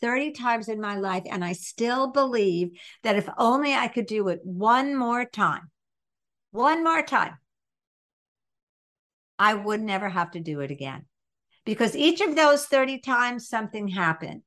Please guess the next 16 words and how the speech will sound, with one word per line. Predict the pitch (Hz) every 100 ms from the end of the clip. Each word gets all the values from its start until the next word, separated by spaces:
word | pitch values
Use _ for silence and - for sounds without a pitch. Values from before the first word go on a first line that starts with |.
| _ - _
My | 170
mother | 175 208 226 214
got | 190 156 -
sick. | - - -
My | 160 170
kid | - 262 254
got | 190 160
sick. | - 156 -
My | - 220 190
husband | 208 247 247 220 202
left | 180 165 170
me. | 147
I | - 180
lost | 214 233 254 -
my | 214 190
job. | 170 147 143